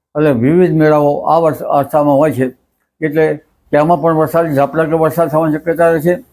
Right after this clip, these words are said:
ભાદરવી પૂનમ પછી શ્રાદ્ધમાં પણ વરસાદ થવાની શક્યતા રહે છે. તારીખ એકવીસ, બાવીસ, ત્રેવીસ, ચોવીસ, પચીસમાં, અ, અ, લગભગ હળવા ભારે વરસાદ થવા, ભારે, ભારે વરસાદ ઝાપટા પડવાની શક્યતા રહે છે. અને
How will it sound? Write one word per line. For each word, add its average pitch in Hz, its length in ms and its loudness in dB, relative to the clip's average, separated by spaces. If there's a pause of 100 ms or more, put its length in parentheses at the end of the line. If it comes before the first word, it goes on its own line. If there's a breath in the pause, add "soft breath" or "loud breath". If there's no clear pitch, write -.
(1080)
ભાદરવી 165 460 2
પૂનમ 170 380 -2
પછી 147 440 -2 (580)
શ્રાદ્ધમાં 147 520 0
પણ 208 120 2
વરસાદ 180 340 0
થવાની 147 320 -2
શક્યતા 127 260 -4
રહે 117 100 -4
છે. 104 200 -12 (540)
તારીખ 175 460 0
એકવીસ, 165 480 0
બાવીસ, 151 480 0
ત્રેવીસ, 156 420 0
ચોવીસ, 151 420 0
પચીસમાં, 147 640 0 (540)
અ, 139 40 -2
અ, 139 840 -2
લગભગ 143 480 0 (240)
હળવા 139 280 2
ભારે 123 200 0
વરસાદ 160 380 0
થવા, 160 240 0
ભારે, 123 300 -2
ભારે 135 240 0
વરસાદ 160 340 -2
ઝાપટા 135 260 0
પડવાની 160 240 0
શક્યતા 160 400 -2
રહે 160 100 0
છે. 160 120 -6 (600)
અને 160 480 2